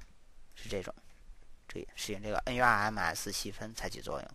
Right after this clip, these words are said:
如果呢，我们使用的时候是涡轮平滑，这个操作是不可以进行的。所以在进行操作的时候呢，这个地方需要读者注意一下。好，最后的时候呢，它依然和我们的编辑位一样，有一个拖拽复制的功能。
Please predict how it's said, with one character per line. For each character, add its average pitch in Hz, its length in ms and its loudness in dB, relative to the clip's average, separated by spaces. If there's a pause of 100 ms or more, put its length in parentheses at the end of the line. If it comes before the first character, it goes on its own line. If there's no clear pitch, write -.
(300)
如 131 120 6
果 143 80 8
呢， 117 120 4
我 104 60 0
们 101 120 -2
使 - 140 2
用 98 80 -6
的 104 60 -4
时 - 160 -2
候 101 160 2
是 98 240 -2
涡 117 220 2
轮 123 120 -2
平 104 180 -4
滑， - 260 -2
这 - 100 -8
个 101 60 -6
操 - 180 -2
作 95 120 -2
是 98 300 -8
不 107 120 -4
可 - 160 -2
以 101 60 -2
进 95 160 -8
行 - 140 -8
的。 - 160 -12 (380)
所 - 140 -2
以 107 40 2
在 110 120 4
进 113 80 -4
行 113 60 -6
操 - 160 0
作 113 100 0
的 107 40 -2
时 - 140 -8
候 92 80 -6
呢， 90 160 -10 (100)
这 143 100 2
个 113 80 0
地 - 100 -4
方 95 180 -8
需 - 120 -6
要 92 60 -2
读 92 120 -6
者 87 120 -6
注 98 180 -6
意 90 40 -4
一 - 100 -8
下。 - 160 -4 (680)
好， 107 180 6
最 - 160 6
后 165 120 10
的 135 60 6
时 - 120 -4
候 104 80 -2
呢， 98 140 -2
它 113 260 10
依 120 120 0
然 110 220 0
和 - 160 0
我 104 60 2
们 90 100 -6
的 92 80 -6
编 117 160 2
辑 117 120 -2
位 113 100 -2
一 110 80 -2
样， 113 200 -2
有 98 160 0
一 95 120 -4
个 95 160 -4
拖 - 180 -2
拽 113 140 4
复 120 160 -4
制 123 100 -4
的 110 80 -4
功 101 160 -8
能。 - 160 -8